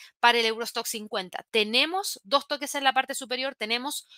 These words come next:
dos toques en la parte inferior, por ende ya podemos hablar de una zona de congestión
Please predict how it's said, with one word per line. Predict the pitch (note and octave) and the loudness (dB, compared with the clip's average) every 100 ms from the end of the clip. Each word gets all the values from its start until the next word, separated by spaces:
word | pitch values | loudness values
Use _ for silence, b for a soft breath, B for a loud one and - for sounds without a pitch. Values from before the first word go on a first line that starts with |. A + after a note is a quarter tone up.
| b | b
dos | F#3 A3 D4+ | 0 4 4
toques | - C4+ C4 | 4 -2 -2
en | A#3+ | 2
la | A3+ | 4
parte | A#3 A#3+ | 4 2
inferior, | A#3+ - A#3 A#3+ C#4 | -8 -4 -4 -2 -4
por | A3 | -4
ende | A3+ A3 | -4 -4
ya | F#3+ A#3 | 0 0
podemos | A#3 A#3 B3+ A3+ | 0 -6 -4 -2
hablar | G3 G3+ A3+ | 0 2 2
de | C4 | 2
una | A#3+ | -8
zona | A#3 A3+ A3+ | -6 -2 -2
de | |
congestión | A3 G#3 G#3+ F#3 A#3+ B3+ | -2 -8 -10 -10 -10 -10